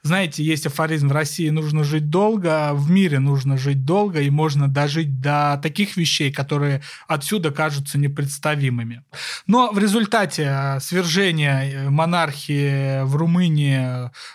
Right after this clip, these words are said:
у власти, э, укрепляются коммунисты в сталинистском изводе.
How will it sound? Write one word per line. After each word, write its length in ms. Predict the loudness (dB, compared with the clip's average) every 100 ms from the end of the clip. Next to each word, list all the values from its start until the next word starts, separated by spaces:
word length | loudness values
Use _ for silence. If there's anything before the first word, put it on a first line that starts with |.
| _
у 80 | -2
власти, 560 | 2 2 0 -6 -2
э, 640 | -2 0 0 0 0 -2 -2
укрепляются 1500 | -4 -2 -2 0 0 0 -2 -4 -2 0 0 -2 -2 -2 0
коммунисты 760 | 2 4 4 0 -4 -2 -2
в 100 | -2
сталинистском 800 | -4 -2 0 0 0 -2 -2 0
изводе. 560 | 0 0 0 0 -2